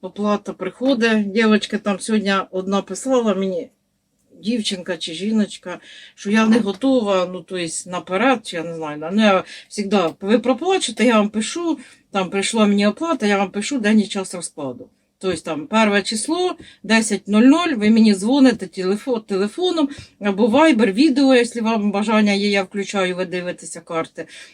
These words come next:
Ну, тобто я так пишу. Я не готова таку суму проплатити. Мені цього писати не треба. Ви не готові,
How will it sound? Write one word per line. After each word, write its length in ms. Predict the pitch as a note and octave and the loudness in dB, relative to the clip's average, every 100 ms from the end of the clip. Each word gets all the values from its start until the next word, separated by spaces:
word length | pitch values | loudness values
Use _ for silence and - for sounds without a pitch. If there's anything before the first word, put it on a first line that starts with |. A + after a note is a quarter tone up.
| _ | _
Ну, 100 | A3 | -2
тобто 280 | G#3+ G#3 B3+ | 0 2 0
я 40 | |
так 160 | B3+ A#3 | -2 -8
пишу. 580 | - G#3+ - F3 E3 E3+ | -8 -8 -8 -8 -6 2
Я 200 | A#3+ C#4 | 6 8
не 100 | C4 | 8
готова 460 | A#3+ A#3 D#4+ C4+ | 6 2 2 2
таку 280 | A#3 G3+ G#3 | 0 -6 -10
суму 260 | - G#3+ G#3+ | -2 0 0
проплатити. 640 | G3 F#3 F#3+ - D#3 G#3 | -2 -6 -8 -8 -6 2
Мені 200 | C#4 F4+ | 2 2
цього 200 | E4+ D4 | 0 -2
писати 400 | C#4 C4+ C#4 C4 | 0 0 2 4
не 60 | |
треба. 260 | A#3+ F3+ F#3+ | 4 2 2
Ви 160 | A#3 F4 | 0 0
не 80 | |
готові, 600 | E4+ E4 - G4 E4+ B3 | -2 -6 -2 0 2 0